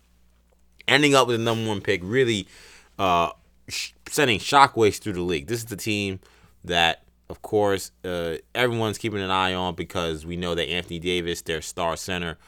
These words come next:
wants out. And there are plenty of, uh, reports that a lot of these teams that may have gotten that number one pick may have looked to use it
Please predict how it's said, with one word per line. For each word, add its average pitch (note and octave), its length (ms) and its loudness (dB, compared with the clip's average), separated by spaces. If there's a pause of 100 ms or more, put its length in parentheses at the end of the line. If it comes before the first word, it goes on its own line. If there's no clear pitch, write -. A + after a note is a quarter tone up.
(240)
wants E2+ 300 -8
out. G#2 380 2 (480)
And E2 560 0 (240)
there F2 260 -2
are D#2+ 160 -2
plenty F#2 380 -4
of, E2 340 -4
uh, D#2 360 -8 (400)
reports G2 560 0
that F2 260 0 (240)
a F2+ 60 -8
lot G#2+ 220 2
of G#2 40 0
these G#2 200 -4
teams F#2+ 500 -6
that F2 180 -4
may F2+ 120 -4
have E2+ 120 -4
gotten F#2+ 280 -2
that F2+ 100 -4
number F2+ 240 -6
one E2 120 -10
pick F2+ 220 -8
may F#2+ 280 -2
have E2+ 160 -2 (400)
looked G2+ 180 -2
to - 140 -6
use G2 420 -2
it E2 240 -2